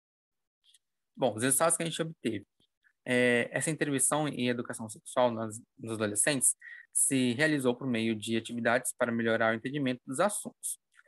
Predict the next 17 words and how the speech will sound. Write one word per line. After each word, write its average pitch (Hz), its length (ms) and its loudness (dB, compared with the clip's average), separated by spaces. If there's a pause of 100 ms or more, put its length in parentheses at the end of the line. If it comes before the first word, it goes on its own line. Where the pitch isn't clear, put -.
(360)
É, 127 320 0
aulas 165 420 2 (140)
com 139 140 0
maior 123 440 2 (200)
transmi-, 117 360 -4 (300)
tra-, 131 180 -2 (120)
transmissão 139 540 0
de 120 60 0
informação 113 540 -2 (320)
para 120 160 4
agregar 127 500 4
conhecimentos, 156 680 0
uma 160 160 0
vez 139 360 0
que 113 220 0
é 113 60 2
comum 139 420 -2